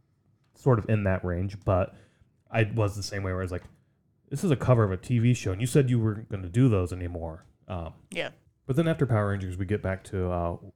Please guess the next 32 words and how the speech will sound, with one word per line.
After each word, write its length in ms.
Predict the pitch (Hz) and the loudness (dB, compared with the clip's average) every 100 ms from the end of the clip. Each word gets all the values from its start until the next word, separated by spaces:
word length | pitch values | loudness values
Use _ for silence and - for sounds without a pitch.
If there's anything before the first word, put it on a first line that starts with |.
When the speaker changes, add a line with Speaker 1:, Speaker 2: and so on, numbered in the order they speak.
| _ | _
Speaker 1:
What 180 | 104 110 | 0 4
I 100 | 98 | 4
Was 200 | 95 87 | 2 0
Made 220 | 90 87 - | -4 -8 -8
For 320 | - 104 - _ - | -10 -10 -10 _ -8
by 180 | 92 87 | -4 -2
Billie 280 | 87 92 90 | 0 0 0
Eilish. 400 | 90 - - - _ _ _ _ - | -2 -4 -8 -12 _ _ _ _ -8
Again, 420 | 127 139 139 135 | 2 4 4 4
I 80 | 120 | 2
don't 200 | 135 143 | 0 0
remember 1000 | 113 104 104 107 113 117 120 117 117 117 | -4 -4 -2 -2 0 2 2 4 4 2
this 360 | 104 101 110 104 | -2 -6 -8 -8
song. 680 | - - - 123 113 110 113 | -12 -20 -10 -4 -2 0 4
Speaker 2:
Oh. 300 | 220 165 165 - | 4 2 -4 -8
Speaker 1:
Um, 360 | 107 95 92 90 _ - | -4 -4 -6 -10 _ -12
Speaker 2:
Yeah, 220 | 175 156 160 - _ - | -8 -8 -10 -20 _ -4
I 100 | 190 | -4
do. 180 | 156 160 _ | -4 -8 _
Speaker 1:
Oh, 80 | 139 | 2
you 100 | 127 | 2
do? 140 | 113 127 | 4 2
Okay. 200 | 110 90 | -2 -6
Speaker 2:
Yeah. 100 | - - - _ | -8 -10 -14 _
Speaker 1:
Cool. 260 | - 101 - _ _ _ _ - | -12 -12 -12 _ _ _ _ -2
Um, 300 | 101 85 78 _ - | 0 0 -6 _ -8
Speaker 2:
I 40 | 175 | -6
mean, 240 | 160 165 226 - - _ _ - | -4 -4 -6 -8 -20 _ _ -14
<laughs> 640 | 202 190 - - - - | -12 -14 -18 -20 -20 0
it, 300 | 233 185 - _ _ _ _ _ - | 0 0 -8 _ _ _ _ _ 2
I 120 | 233 | 4
didn't 280 | 269 240 | 4 2